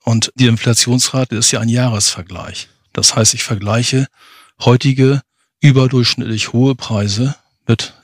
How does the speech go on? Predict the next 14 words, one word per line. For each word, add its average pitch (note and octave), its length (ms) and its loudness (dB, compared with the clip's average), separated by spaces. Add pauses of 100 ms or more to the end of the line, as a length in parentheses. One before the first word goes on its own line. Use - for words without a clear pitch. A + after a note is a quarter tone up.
(160)
sehr B2 320 2
unterdurchschnittlichen A#2+ 880 -4
Preisen A2+ 440 0
vom A2+ 140 -14
vergangenen A2+ 500 -2
Herbst. A2 640 -4
Wir G#2 240 -4
hatten A#2 160 -6
gerade G#2 240 -4
die G#2+ 120 -10
dicke A#2 280 -4
Rezession A2+ 560 -2
hinter B2 300 0
uns. A#2+ 260 -4